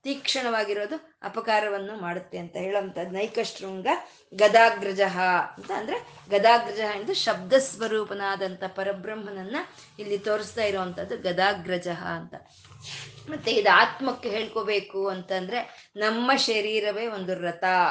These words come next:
ಅಂತ ಹೇಳ್ಕೋಬೇಕು. ನಮ್ಮ ಶರೀರವೇ ರಥ. ಈ ಶರೀರದಲ್ಲಿ ಇರೋಂಥ ಎಲ್ಲಾ ಇಂದ್ರಿಯಗಳೇ ಇವೇ ಕುದುರೆಗಳು ಅಂತ ಹೇಳೋದು.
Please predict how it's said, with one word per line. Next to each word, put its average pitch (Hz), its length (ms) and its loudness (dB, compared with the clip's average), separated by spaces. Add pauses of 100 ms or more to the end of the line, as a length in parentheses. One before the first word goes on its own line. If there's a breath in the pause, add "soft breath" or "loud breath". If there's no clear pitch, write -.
ಅಂತ 180 180 -16
ಹೇಳ್ಕೋಬೇಕು. 156 480 -12
ನಮ್ಮ 175 140 -12
ಶರೀರವೇ 247 580 -4
ರಥ. 180 240 -8 (500 soft breath)
ಈ 269 320 6
ಶರೀರದಲ್ಲಿ 277 920 6
ಇರೋಂಥ 247 380 2
ಎಲ್ಲಾ 233 640 6
ಇಂದ್ರಿಯಗಳೇ 233 1080 0 (160)
ಇವೇ 208 300 4
ಕುದುರೆಗಳು 180 760 -4
ಅಂತ 143 200 -10
ಹೇಳೋದು. - 420 -14